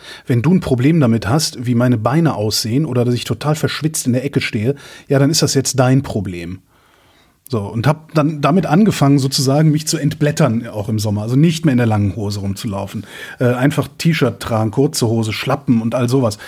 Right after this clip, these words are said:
Ähm, und das, das, ich, ich empfinde das als ein, als, als ein Gefühl,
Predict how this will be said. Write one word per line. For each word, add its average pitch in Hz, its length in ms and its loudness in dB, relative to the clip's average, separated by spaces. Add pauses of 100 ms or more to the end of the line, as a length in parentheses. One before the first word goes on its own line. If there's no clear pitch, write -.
(340)
Ähm, 127 320 2
und 131 240 0
das, - 260 -2
das, 127 300 -4
ich, - 160 -10
ich - 200 -8
empfinde 165 460 0
das 139 220 0
als 123 300 -6
ein, 120 460 0 (1120)
als, - 260 -4
als - 460 -12
ein 131 240 0
Gefühl, 139 960 0